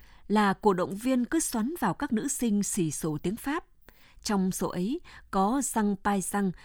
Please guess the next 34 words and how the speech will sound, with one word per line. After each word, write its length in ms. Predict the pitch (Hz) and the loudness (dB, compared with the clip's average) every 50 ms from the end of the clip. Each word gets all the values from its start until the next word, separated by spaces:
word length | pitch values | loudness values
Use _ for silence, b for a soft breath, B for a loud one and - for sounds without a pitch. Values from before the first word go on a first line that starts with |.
| B B B | B B B
là 300 | 190 202 202 190 180 180 | 2 4 6 6 6 4
thống 200 | - - 220 262 | 4 0 -4 -2
kê 160 | - 294 285 262 - | 0 -2 -2 -2 2
viên 160 | - 277 254 | 2 2 2
của 120 | 240 - 165 | 2 -2 -6
phòng 320 | - - 180 170 160 151 - | -6 -4 -2 -2 -2 -4 -4
điểm 260 | - 196 190 180 147 - - | 0 0 0 0 0 -4 -2
binh 240 | - 226 247 240 220 B B B B B | 0 2 2 2 0 B B B B B
thuộc 160 | - 202 - | -2 -2 0
văn 140 | - 208 190 | 0 -2 -4
phòng 240 | 175 - 180 156 139 - - | -2 -2 -4 -4 -4 -6 -8
chánh 200 | - 170 185 214 | -6 -4 -4 -4
xứ. 340 | - - 190 185 226 302 381 - - - - - - - - - b b b b b b | -2 0 0 0 0 -2 -4 -6 -14 -20 -20 -20 -20 -20 -20 -20 b b b b b b
Giang 240 | - - 208 185 | -6 -2 -2 -2
Pai 200 | 170 - 185 180 | 0 0 -2 -2
Giang 360 | 160 - 190 190 180 180 180 180 | 0 0 0 0 0 0 0 -2
rất 220 | - 294 320 - | -2 -4 -6 -4
điển 220 | 160 165 165 131 | -2 -2 -2 -2
trai. 360 | - - - 185 185 190 190 180 b b b b b b b b b | -6 -6 -4 -2 -2 -2 -2 -4 b b b b b b b b b
Quê 140 | - 254 262 | -2 -2 0
anh 160 | - 262 247 | 0 0 -2
ta 240 | 240 - 254 247 247 | 0 0 0 2 2
ở 260 | - - - 170 156 - | 0 0 -2 -4 -4 -4
thành 160 | - 185 170 | -4 -6 -6
phố 300 | - - 190 190 208 269 | -4 0 0 2 2 2
Montreuil, 760 | 294 254 240 240 226 214 - - 233 226 220 220 220 220 214 196 B B B B B | 2 2 2 2 2 0 -2 -2 -2 0 2 2 2 2 0 0 B B B B B
gần 220 | 180 208 196 170 | 2 2 4 2
thủ 160 | 156 - 165 151 | 0 -2 -4 -2
đô 160 | 139 180 196 | -2 -2 -2
Paris. 440 | - 196 190 175 180 190 190 185 - - - - - - - - - - b b b b b b b - | 0 -2 -2 0 2 2 2 0 -2 -6 -20 -20 -20 -20 -20 -20 -20 -20 b b b b b b b 2
Từ 120 | 240 233 | 4 4
lính 240 | 214 208 208 247 349 | 6 6 4 4 2
lục 160 | 330 214 - - | 0 0 0 0
quân, 260 | - 277 277 277 | 0 2 2 2